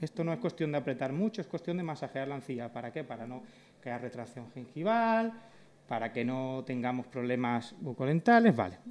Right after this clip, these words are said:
Speaker 1: hasta ahí bien.
Speaker 2: Luis, hay una enfermedad que se llama serotomía,
Speaker 1: Eso.
Speaker 2: que es cuando uno, me decía el doctor, cuando se seca mucho la boca. A ver, cuéntame un poquito de esto, que yo quiero informarme qué era exactamente la serotomía.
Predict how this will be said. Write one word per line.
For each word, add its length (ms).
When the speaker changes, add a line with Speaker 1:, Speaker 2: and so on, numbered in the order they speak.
Speaker 1:
hasta 260
ahí 100
bien. 320
Speaker 2:
Luis, 300
hay 260
una 260
enfermedad 280
que 80
se 80
llama 240
serotomía, 840
Speaker 1:
Eso. 200
Speaker 2:
que 240
es 100
cuando 360
uno, 280
me 140
decía 300
el 40
doctor, 240
cuando 180
se 140
seca 540
mucho 260
la 100
boca. 220
A 40
ver, 100
cuéntame 320
un 40
poquito 280
de 80
esto, 160
que 100
yo 100
quiero 160
informarme 500
qué 200
era 220
exactamente 680
la 120
serotomía. 420